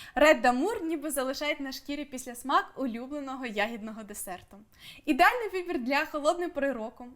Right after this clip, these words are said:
вечірніх виходів або тих моментів, коли хочеться відчути навколо себе особливу атмосферу. Знаєте,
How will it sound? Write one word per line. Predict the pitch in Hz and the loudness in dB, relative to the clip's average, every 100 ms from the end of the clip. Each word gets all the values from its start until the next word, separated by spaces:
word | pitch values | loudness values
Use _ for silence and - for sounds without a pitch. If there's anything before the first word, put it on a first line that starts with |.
| 233 | -12
вечірніх | 240 320 359 349 294 | -4 0 0 -2 -2
виходів | 392 392 302 330 339 | -4 -2 -2 -2 2
або | 247 262 | 2 2
тих | 285 320 403 | 0 0 -2
моментів, | 349 311 330 359 349 - | 0 0 -2 -2 -6 -6
коли | 277 | -4
хочеться | 277 302 302 - 254 | -4 -6 -6 -8 -8
відчути | 254 285 381 381 | -6 -4 -2 0
навколо | 302 349 339 311 | 0 0 -2 -4
себе | 302 285 294 - - - | -6 -6 -6 -8 -20 2
особливу | - - 320 240 247 294 - | 2 4 2 0 0 -2 -6
атмосферу. | - 233 214 - 180 - _ _ - - - | -6 -4 -6 -6 -10 -14 _ _ -20 -20 0
Знаєте, | 262 415 571 | 6 8 8